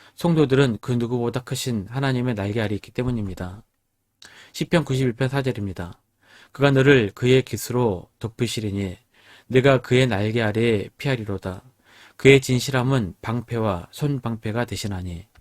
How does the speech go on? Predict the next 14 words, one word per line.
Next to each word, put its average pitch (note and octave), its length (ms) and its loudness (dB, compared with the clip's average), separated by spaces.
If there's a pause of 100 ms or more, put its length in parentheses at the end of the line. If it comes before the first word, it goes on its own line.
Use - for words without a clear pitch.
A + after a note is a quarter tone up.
(1600)
피난처가 E3+ 460 4
되시며 G#2+ 640 -2
방패 B2+ 260 0
되신 A#2 240 -2
하나님을 B2 640 0
확실히 D3+ 380 -4
믿고 A2 340 -4
살아가는 A2+ 640 -2 (360)
우리들이 A#2 440 2
되었으면 A2+ 380 -2
좋겠습니다. F#2+ 760 -8 (920)
오 B2 100 4
절입니다. G#2+ 640 -4 (460)
여호와여, B2 640 2